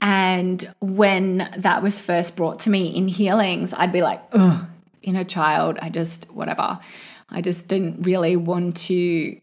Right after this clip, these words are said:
to, I'd just be like, "My inner child's fine. She's great. She's great." But once I started to really unpack that, she was not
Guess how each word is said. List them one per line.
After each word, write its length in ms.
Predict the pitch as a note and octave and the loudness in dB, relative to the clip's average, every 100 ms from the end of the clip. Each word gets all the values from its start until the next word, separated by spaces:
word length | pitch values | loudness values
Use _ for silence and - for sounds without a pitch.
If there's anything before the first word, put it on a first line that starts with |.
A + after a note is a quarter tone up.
| - | -10
to, 760 | - - F3+ F3 E3+ F3 E3+ E3+ F3 | -6 0 0 2 0 0 -2 -4 -2
I'd 200 | F#3 F3+ | -2 -2
just 160 | F#3 | -2
be 60 | F#3+ | 0
like, 140 | F#3 | 2
"My 180 | G3 G3+ | 2 2
inner 120 | G#3 | 2
child's 380 | G#3 F3 E3 - | 0 0 -2 -4
fine. 340 | - - F3+ - _ _ _ _ _ - - | -4 -4 -6 -12 _ _ _ _ _ -14 -10
She's 200 | - F#3+ | -4 -4
great. 220 | - - - - | -2 -6 -8 -8
She's 200 | - F3+ | -4 -2
great." 220 | F3+ - - - - - - - - | -4 -6 -10 -20 -20 -18 -20 -14 0
But 180 | G#3+ D#3+ | 0 2
once 380 | G3 G#3+ B3 C4 | 4 4 4 2
I 80 | |
started 420 | A#3+ A#3 G#3 G3 G3 | 2 4 4 4 0
to 240 | G3+ F#3+ | 0 0
really 880 | E3+ E3+ F3+ F#3+ F#3 F3+ F3 E3+ - | -2 0 2 4 4 2 2 2 -2
unpack 640 | F3 F3+ E3+ - F3 - - | -2 -2 -2 -2 -2 -4 -2
that, 520 | - A3+ B3 - E3+ | 0 2 0 -4 -8
she 360 | - - G#3+ A3 | -4 2 4 4
was 280 | F3+ E3+ | 2 0
not 400 | F3+ F3 - - | -2 -4 -6 -12